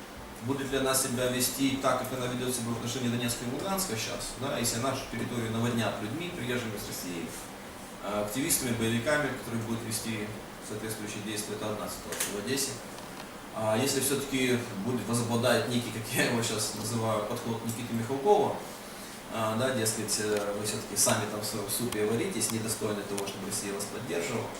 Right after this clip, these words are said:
не прошли испытания, не прошли тест, то тогда я думаю, что в целом проукраинский по социологическим вопросам город, преимущественно, да, Одесса,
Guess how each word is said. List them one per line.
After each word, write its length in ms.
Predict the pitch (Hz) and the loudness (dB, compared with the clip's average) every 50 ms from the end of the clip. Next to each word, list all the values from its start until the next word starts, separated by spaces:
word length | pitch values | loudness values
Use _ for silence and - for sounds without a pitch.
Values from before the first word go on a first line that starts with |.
| - - - - 113 | -10 -10 -8 -2 -2
не 80 | 117 | -2
прошли 320 | 110 110 117 113 - 117 107 | 0 0 0 0 0 0 0
испытания, 560 | - - - 95 95 - - - - 117 113 - - - - - - - - - | 0 -2 -4 -2 -2 0 0 0 0 0 -2 -4 -4 -6 -6 -8 -8 -8 -8 -6
не 60 | 113 107 | -6 -4
прошли 280 | 110 113 110 - 101 95 - | -4 -4 -2 -2 -4 -4 -2
тест, 260 | - 147 - - - - - - - - - - - - - - | -2 0 0 0 0 -2 -6 -10 -10 -10 -10 -10 -10 -10 -10 -6
то 80 | - 113 | -6 -4
тогда 360 | - 117 113 120 175 196 226 - | -2 0 0 6 8 10 10 10
я 120 | - - | 10 8
думаю, 240 | 135 - - - - | 6 4 4 2 2
что 180 | - - 131 | 2 2 0
в 200 | 120 - - - | -2 0 2 4
целом 300 | - - 147 135 - 123 | 6 8 8 8 8 6
проукраинский 640 | 123 131 127 131 131 135 135 135 123 117 - 117 117 | 6 6 4 4 6 6 6 6 8 6 4 4 2
по 100 | 110 - | 0 0
социологическим 560 | - 117 113 117 117 113 113 110 - 110 110 | -2 0 2 2 2 4 2 2 0 -2 -2
вопросам 440 | 107 107 110 107 104 - 107 107 120 | -4 -2 -2 0 0 0 0 2 4
город, 300 | 170 208 214 202 - - | 4 6 6 4 4 4
преимущественно, 600 | 117 120 120 117 110 - - - - - - - - - | 6 8 8 8 8 6 2 0 0 0 -2 -4 -6 -4
да, 840 | - - 69 - - - - - - - - - - - - - - | -2 -2 -2 -4 -6 -10 -12 -12 -12 -12 -12 -12 -12 -12 -8 -6 -4
Одесса, 420 | 107 - - - - - - - | -4 -4 -2 0 2 2 2 0